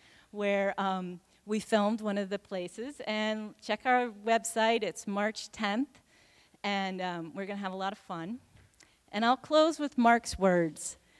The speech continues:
"Now that Vermont has closed its institution,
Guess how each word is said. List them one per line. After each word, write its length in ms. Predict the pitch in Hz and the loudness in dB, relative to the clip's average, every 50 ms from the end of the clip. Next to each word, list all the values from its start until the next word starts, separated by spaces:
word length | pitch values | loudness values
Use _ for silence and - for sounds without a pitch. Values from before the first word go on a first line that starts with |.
| _ _ | _ _
"Now 300 | - 196 208 214 240 269 | -2 2 4 6 6 6
that 200 | 294 262 294 269 | 6 6 4 4
Vermont 460 | - 285 262 247 214 208 208 208 208 - | 4 2 2 4 4 2 2 0 -2 -4
has 240 | 190 185 165 - | -4 -4 -4 -6
closed 580 | - - - 202 220 233 262 285 277 277 - - | -8 -4 4 8 10 12 12 12 10 6 2 0
its 160 | 254 - - - | -2 -4 -4 -2
institution, 1000 | - 220 233 - - 247 226 - - 220 202 - - 190 170 165 165 165 170 | -2 -2 -2 -2 -4 -8 -6 -4 -4 -4 -4 -4 -4 -4 -2 -4 -4 -6 -8